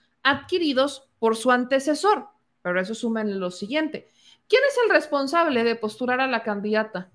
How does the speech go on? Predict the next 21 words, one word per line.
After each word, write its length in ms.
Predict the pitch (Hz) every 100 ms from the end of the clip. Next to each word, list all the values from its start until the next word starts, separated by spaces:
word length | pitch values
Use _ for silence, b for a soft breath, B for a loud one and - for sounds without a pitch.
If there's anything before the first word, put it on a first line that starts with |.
| _ _ _ _ _ _ _ _ _ _
La 160 | - 202
dirigencia 560 | 190 190 190 196 185 190
estatal 400 | 185 170 165 175
del 160 | 170
pri. 240 | 185 220 b b b
Así 320 | 220 233 262
que 180 | 180 -
el 200 | 262 277
que 140 | - 277
firma 340 | 302 508 539 523
los 180 | 440 -
contratos 720 | 302 277 320 294 214 233 - b b
es 180 | 415 427
también 300 | 453 392 453 440
el 80 |
responsable 960 | 359 311 - 285 277 349 320 208 214 - _ _ _ _ _ _ _
de 160 | 233 233
que 80 |
Alejandra 460 | 220 214 220 240 262
del 120 | 262
Moral 300 | 262 226 233